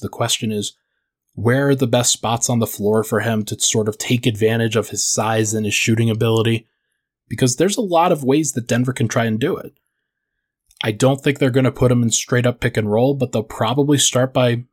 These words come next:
using him off screens, by having him back cut, by having him,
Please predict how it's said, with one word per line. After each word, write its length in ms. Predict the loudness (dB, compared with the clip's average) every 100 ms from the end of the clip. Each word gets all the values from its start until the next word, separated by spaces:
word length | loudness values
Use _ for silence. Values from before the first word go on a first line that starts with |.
| _
using 400 | -2 2 2 2
him 140 | 0 2
off 180 | 0 0
screens, 600 | 0 2 2 2 -2 -2
by 360 | 0 -2 -4 -12
having 340 | -4 -2 0 0
him 140 | 0
back 320 | 0 -2 -2
cut, 300 | 0 0 0
by 120 | -2
having 340 | -2 -2 -4 -2
him, 280 | -2 -4